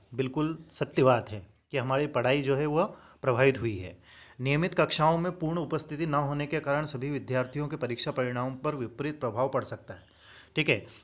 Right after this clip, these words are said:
जैसे हमारी क्लास में मान लो एक सौ तैंतीस बच्चे हैं क्लास ट्वेल्थ में, तो उसमें से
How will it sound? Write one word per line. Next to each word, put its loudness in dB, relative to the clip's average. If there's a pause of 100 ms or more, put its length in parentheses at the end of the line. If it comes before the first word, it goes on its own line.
जैसे 2
हमारी 4
क्लास 4
में -2
मान 0
लो 2
एक -2
सौ -2
तैंतीस -2
बच्चे -2
हैं -2
क्लास 4
ट्वेल्थ 2
में, -2
तो 0
उसमें 0
से 2